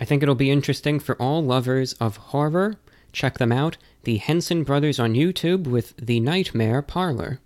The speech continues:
Yeah, make sure you check them out. If you want to advertise on this program, you can. Just send me an email, V O R W I N F O at gmail dot com. I'd be happy to help you out. Opening up the email, V O R W,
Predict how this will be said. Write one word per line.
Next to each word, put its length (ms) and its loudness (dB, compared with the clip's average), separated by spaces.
Yeah, 140 2
make 180 2
sure 160 0
you 60 2
check 260 2
them 140 0
out. 160 2
If 100 -6
you 80 -2
want 200 2
to 60 2
advertise 560 0
on 200 0
this 100 -6
program, 540 0
you 80 -4
can. 400 -2
Just 160 -4
send 240 0
me 100 -2
an 80 0
email, 480 0
V 180 0
O 160 4
R 160 6
W 640 -2
I 280 -2
N 420 -4
F 320 -4
O 320 0
at 220 -4
gmail 580 -2
dot 280 -2
com. 360 -2
I'd 80 -4
be 80 -6
happy 260 -6
to 80 -4
help 240 -6
you 140 -2
out. 180 -6
Opening 300 2
up 140 -4
the 120 2
email, 400 0
V 260 0
O 160 4
R 160 4
W, 480 0